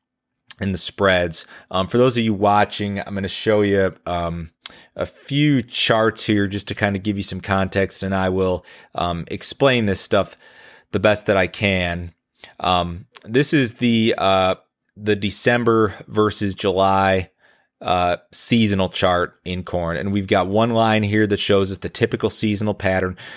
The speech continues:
This typical seasonal pattern in this, um, December versus, uh, the following July in that spread is, is very similar actually to, to the seasonal pattern in flat price corn futures.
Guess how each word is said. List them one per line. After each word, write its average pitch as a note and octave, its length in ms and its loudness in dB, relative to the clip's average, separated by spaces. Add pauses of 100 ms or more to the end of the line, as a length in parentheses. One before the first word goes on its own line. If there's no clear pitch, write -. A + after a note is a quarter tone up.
(100)
This - 160 -6
typical E3+ 380 0
seasonal A#2 420 2
pattern G#2 480 2
in F#2 140 -2
this, F#2+ 340 -2
um, F2 320 0 (380)
December G#2+ 580 2
versus, F#2+ 560 0 (100)
uh, F#2 140 0
the F2+ 100 -6
following G2 380 0
July F#2 460 0 (220)
in F#2 160 -4
that G2+ 200 2
spread F#2 600 0 (140)
is, - 160 -10
is G#2+ 140 -4
very C#3 280 4
similar A2+ 500 4
actually F#2+ 640 0
to, G2 240 0
to - 140 -2
the F#2+ 100 -2
seasonal G2 420 0
pattern F#2+ 420 2
in F2 140 -6
flat F#2+ 380 0
price E2+ 260 -2
corn A2+ 240 2
futures. E2+ 480 -4